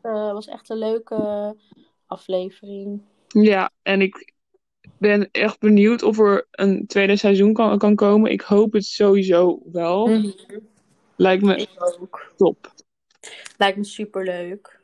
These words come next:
Speaker 2: Ja.
Speaker 1: Ja.
Speaker 2: Dus wie weet, als je nog iets hebt wat je wil weten. Eh,
Speaker 1: Ja.
Speaker 2: ehm,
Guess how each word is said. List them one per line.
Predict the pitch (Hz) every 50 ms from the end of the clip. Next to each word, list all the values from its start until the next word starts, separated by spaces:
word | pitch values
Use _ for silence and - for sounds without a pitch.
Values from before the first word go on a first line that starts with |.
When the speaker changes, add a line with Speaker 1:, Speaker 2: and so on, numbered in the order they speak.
| _ _ _
Speaker 2:
Ja. | - 233 214 196 190 202
Speaker 1:
Ja. | 196 190 185 185 - _ _ _ _ _ _ _ _
Speaker 2:
Dus | - - 233 220 - -
wie | 233 247 226
weet, | 196 190 190 202 240 269 262 -
als | - 220 214 -
je | 226
nog | 226 226 214 214
iets | 220 208 - -
hebt | 208 190 202 214 - - -
wat | - 190 196 190 -
je | - 175
wil | 170 175 180 180
weten. | 175 170 170 170 185 214 - - 233 208 190 196 196 _ _ _ _ _ _ _ _ _ _ _ _ _ _
Eh, | - 190 202 190 185
Speaker 1:
Ja. | 185 180 196 185
Speaker 2:
ehm, | 190 190 180 180 185